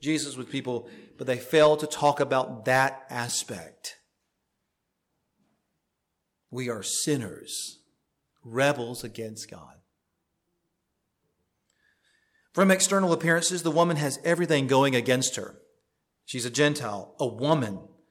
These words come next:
a-, and her daughter is possessed by a defiling spirit, all of which factors would render her off limits to close contact with a Jewish rabbi such as Jesus in that day.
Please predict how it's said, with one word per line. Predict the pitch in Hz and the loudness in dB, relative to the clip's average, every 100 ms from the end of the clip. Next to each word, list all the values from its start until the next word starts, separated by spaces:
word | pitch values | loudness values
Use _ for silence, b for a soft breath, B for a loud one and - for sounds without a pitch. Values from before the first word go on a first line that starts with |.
| _ _ - | _ _ -6
a-, | - | -2
and | 165 151 | 0 2
her | 143 | 0
daughter | 147 139 175 147 | 4 6 8 6
is | 123 | 2
possessed | - 127 143 147 - | -4 0 4 4 4
by | 139 | 2
a | 135 | 2
defiling | 131 - 143 151 139 | 0 2 4 4 2
spirit, | - 151 139 120 - | -2 0 2 2 6
all | 165 202 | 8 8
of | 190 | 6
which | 170 - | 2 2
factors | 160 151 147 | 2 2 0
would | 135 - | -4 -2
render | 160 147 | 0 0
her | 135 139 B - | 0 -2 B 4
off | 185 214 208 | 8 8 6
limits | 220 202 156 | 4 4 2
to | - | -2
close | 175 - 214 226 226 | -2 6 8 8 6
contact | - 196 180 156 151 B B B | 6 6 8 6 6 B B B
with | 165 175 | 2 4
a | |
Jewish | 185 196 208 196 | 4 4 6 6
rabbi | 180 190 180 147 135 131 | 6 6 8 8 8 6
such | 170 165 | 2 -2
as | 143 | -4
Jesus | - 156 151 135 156 | -2 0 0 -4 -4
in | 139 | -2
that | 135 131 | -2 -2
day. | 127 123 95 80 | 0 -2 -2 -10